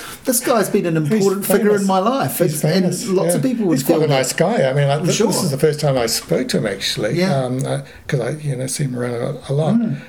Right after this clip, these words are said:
Speaker 2: He doesn't, I don't think he, he just hands out his pamphlets.
Speaker 1: Mm,
Speaker 2: He doesn't
Speaker 1: mm.
Speaker 2: seem to want to talk to any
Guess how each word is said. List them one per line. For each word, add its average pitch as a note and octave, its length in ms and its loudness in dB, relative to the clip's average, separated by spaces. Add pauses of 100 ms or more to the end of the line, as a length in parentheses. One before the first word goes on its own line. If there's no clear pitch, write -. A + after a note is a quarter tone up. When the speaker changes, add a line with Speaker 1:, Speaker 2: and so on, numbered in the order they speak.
Speaker 2:
He A3 120 2
doesn't, D3+ 280 -2
I C#3+ 60 0
don't B2+ 180 -2
think - 120 -12
he, G#2+ 360 -4
he C3 200 -2
just A#2 180 -4
hands G2+ 220 -2
out F#2+ 160 -4
his G2+ 120 -6
pamphlets. C#3 420 0
Speaker 1:
Mm, - 20 -6
Speaker 2:
He C3 80 0
doesn't D#3 300 0
Speaker 1:
mm. - 20 -8
Speaker 2:
seem A2 240 -2
to B2 100 -2
want A#2 200 -2
to A#2+ 300 -4
talk A#2+ 340 -4
to C3 140 0
any A#2+ 300 -4